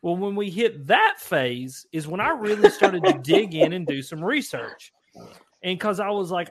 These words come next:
"I really want to know when we look at this whole aspect of the sport, really what is that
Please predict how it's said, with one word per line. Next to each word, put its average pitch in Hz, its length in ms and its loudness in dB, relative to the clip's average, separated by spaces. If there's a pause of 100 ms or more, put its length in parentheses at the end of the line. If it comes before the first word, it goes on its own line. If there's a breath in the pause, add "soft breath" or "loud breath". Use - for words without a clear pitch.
"I 233 200 0
really 208 560 -2
want 170 340 -8
to 220 100 -8
know 135 480 -2 (520)
when 170 260 -4
we 185 120 -2
look 170 480 -2
at 147 460 -2
this 147 560 -4
whole 175 420 -4
aspect 156 580 -4
of 131 120 -8
the 131 80 -10
sport, 135 520 -6 (420 soft breath)
really 233 500 -4
what 185 320 -2
is 190 360 2
that 143 400 0